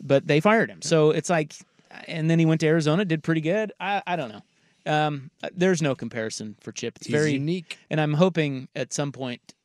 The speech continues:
Speaker 1: um, to talk to him again. You know, he's not that young. He's sixty.
Speaker 2: Yeah.
Speaker 1: And I, and he, we know him, and we built a relationship with him. I, I, I just would love to, when it's all said and done, I don't know, maybe he'll write a book or something, but I just wanna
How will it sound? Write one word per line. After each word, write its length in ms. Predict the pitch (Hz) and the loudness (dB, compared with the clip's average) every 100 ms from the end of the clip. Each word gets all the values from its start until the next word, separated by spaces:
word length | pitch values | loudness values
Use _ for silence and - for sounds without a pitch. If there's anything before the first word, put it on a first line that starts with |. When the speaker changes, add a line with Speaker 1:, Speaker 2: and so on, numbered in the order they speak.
| _ 143 | _ -10
Speaker 1:
um, 380 | 117 110 104 - _ _ _ - | -8 -8 -12 -18 _ _ _ -14
to 100 | 139 | -10
talk 280 | - 120 - | -6 -6 -6
to 60 | 127 | -10
him 160 | 117 | -10
again. 340 | 110 110 101 104 _ _ _ | -12 -12 -12 -14 _ _ _
You 140 | 220 | -2
know, 60 | 220 | 0
he's 120 | 262 | -2
not 180 | 269 - - | -2 -6 -6
that 200 | 135 117 | -6 -4
young. 200 | 123 117 | -6 -6
He's 180 | 123 156 | -6 -4
sixty. 420 | - 160 - - - | -4 -6 -12 -20 -16
Speaker 2:
Yeah. 160 | 123 165 _ _ _ _ _ | -16 -16 _ _ _ _ _
Speaker 1:
And 180 | 139 135 | -6 -2
I, 300 | 135 147 143 - _ _ _ _ _ | -2 -2 -4 -12 _ _ _ _ _
and 140 | 143 139 | -8 -2
he, 220 | 180 175 - | 0 0 -4
we 200 | 170 202 | -4 0
know 160 | 160 | 0
him, 340 | 147 147 143 143 | 0 0 -2 -2
and 80 | 135 | -4
we 160 | 131 - - - | -6 -12 -20 -6
built 240 | 147 143 143 | -2 -2 -2
a 200 | 127 - _ 170 | -6 -10 _ -6
relationship 440 | 139 135 135 127 | -4 -4 -6 -10
with 60 | - | -8
him. 140 | 131 | -6
I, 260 | 131 - 151 | -6 -2 -2
I, 60 | 165 - | -2 -2
I 120 | 160 | -2
just 180 | 170 143 | -2 -4
would 100 | 123 | -6
love 320 | 131 131 123 | -2 -2 -2
to, 240 | - 127 117 | -6 -8 -8
when 140 | 120 | -8
it's 100 | 117 131 | -6 -6
all 100 | 123 | -6
said 180 | 127 117 | -8 -8
and 60 | |
done, 280 | 117 113 107 - _ _ _ _ _ _ _ _ _ _ _ _ | -6 -6 -8 -14 _ _ _ _ _ _ _ _ _ _ _ _
I 120 | 120 120 | -8 -6
don't 80 | |
know, 80 | 117 | -4
maybe 220 | 117 117 | -6 -6
he'll 120 | 127 123 | -4 -2
write 160 | 123 | -2
a 40 | 120 | -2
book 200 | 131 135 | -4 -4
or 60 | |
something, 320 | 131 123 120 | -8 -8 -8
but 180 | 113 120 - _ | -6 -8 -8 _
I 160 | 131 127 | -8 -6
just 200 | 131 - | -6 -6
wanna 320 | 131 120 110 | -8 -8 -10